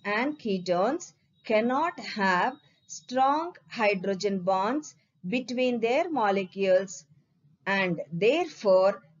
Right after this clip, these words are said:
they have low or lower boiling points than alcohols. Okay, so previous point,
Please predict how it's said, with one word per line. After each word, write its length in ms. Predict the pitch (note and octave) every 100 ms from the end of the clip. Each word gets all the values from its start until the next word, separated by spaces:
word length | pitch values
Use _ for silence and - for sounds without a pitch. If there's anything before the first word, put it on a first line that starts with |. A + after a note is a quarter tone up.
| F3
they 160 | G3+
have 480 | G3 G3 F#3+ G#3+ D4 - _ _
low 560 | G3+ G#3+ C4+ F4 G4 G#4 _ _ _ -
or 300 | G3+ G3 F3+
lower 400 | G#3 B3 D#4+ F4+
boiling 480 | G3+ G3+ F#3+ G3 F#3+
points 600 | G#3+ G#3+ G3 E3+ D#3+ - -
than 460 | E3+ F#3 G3 A#3+ A4+ - _
alcohols. 960 | F3 E3+ E3+ F3 F3 F3 D#3+ A#2 - - _ F3+
Okay, 300 | F3 D#4 G#4 _ _ _ _
so 320 | - A3+ F#3
previous 540 | - G#3+ A#3+ C#4 C#4+
point, 580 | - A3 G#3+ A3+ F4+ -